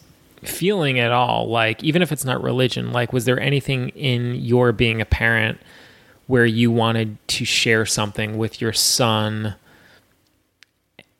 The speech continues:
You know what I mean? Like, even, even if it seemed, like, weird or surprising to yourself, was there ever anything where you're like, "Hey,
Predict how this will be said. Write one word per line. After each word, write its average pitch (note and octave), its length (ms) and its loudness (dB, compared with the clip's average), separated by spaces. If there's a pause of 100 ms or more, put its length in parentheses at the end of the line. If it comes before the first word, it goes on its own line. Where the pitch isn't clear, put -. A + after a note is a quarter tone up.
(260)
You D#3 120 4
know E3+ 80 6
what F3 80 4
I E3 60 4
mean? D#3 180 4
Like, C3+ 240 4
even, F3 420 2
even G3 460 -2
if A3 100 -2
it G3+ 120 0
seemed, F3+ 160 0
like, B2+ 180 0
weird F#3+ 380 0
or C#3 80 -2
surprising D3 480 0
to C#3+ 100 -4
yourself, C#3 400 0
was C3 220 0
there C3+ 160 2
ever D3 300 2
anything C#3+ 460 0
where B2 140 0
you're A#2+ 160 0
like, A#2 240 2
"Hey, B2+ 580 2